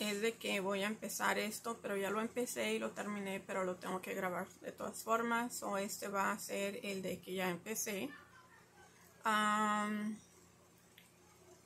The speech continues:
uh, working on, on the class Futuring and Innovations, class assignment, unit one, discussion board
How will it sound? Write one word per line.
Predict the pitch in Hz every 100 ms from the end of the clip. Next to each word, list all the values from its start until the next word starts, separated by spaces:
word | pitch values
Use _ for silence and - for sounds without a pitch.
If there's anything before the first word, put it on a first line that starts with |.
| - - 220
uh, | 214 214 208 202 208 - - -
working | 202 226 233 - 240 240 240 -
on, | 220 214 214 208 214 220 233 - - - - - - - - - - - - -
on | 220 208
the | 208
class | 196 226 220 220 220 220
Futuring | - 233 - 240 240 240 240 247 -
and | 214 202
Innovations, | 208 220 196 202 214 240 240 254 - - - - -
class | 254 214 214
assignment, | 233 226 214 214 226 226 226 - - -
unit | 214 214 208 190 - 196
one, | 220 220 226 240 262 - -
discussion | 196 214 - 208 208 190
board | 190 190